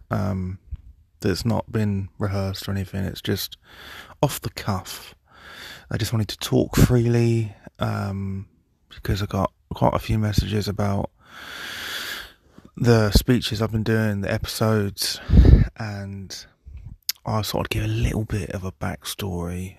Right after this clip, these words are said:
as to what it's all about, where does it come from? 'Cause normally on a podcast you get one person who's interviewing, uh, someone else,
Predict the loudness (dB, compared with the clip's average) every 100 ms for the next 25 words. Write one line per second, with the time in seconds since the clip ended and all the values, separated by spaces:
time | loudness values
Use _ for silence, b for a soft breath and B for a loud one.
0 | -14 -10 -8 -4 -2 -2 -4 -6 -6 -6
1 | -4 -4 -4 -4 -2 -2 -4 -6 -2 0
2 | 2 2 0 -6 -8 -12 B B B B
3 | B B B B _ -12 -6 0 4 6
4 | 6 6 6 4 2 -2 -4 -4 -6 -6
5 | -8 -10 -10 -8 -8 -4 0 2 2 0
6 | 0 -2 -2 -2 -2 -4 0 0 2 2
7 | 2 -2 -2 -4 -6 B B B B B
8 | B _ _ -12 -8 -6 -4 -4 -2 -2
9 | 0 0 4 4 4 0 -8 -8